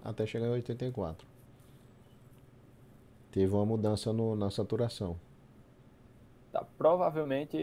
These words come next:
Speaker 2: o, o, o gelco não foi tão eficiente assim em reverter o pneumo e o, o,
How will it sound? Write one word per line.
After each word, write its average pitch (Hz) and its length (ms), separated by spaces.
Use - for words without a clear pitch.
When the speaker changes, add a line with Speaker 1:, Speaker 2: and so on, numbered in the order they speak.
Speaker 2:
o, 147 60
o, 139 420
o 135 80
gelco 127 340
não 139 80
foi 127 200
tão 127 180
eficiente 123 460
assim 120 340
em 127 160
reverter 123 540
o 123 220
pneumo 123 420
e 127 100
o, 131 280
o, 107 420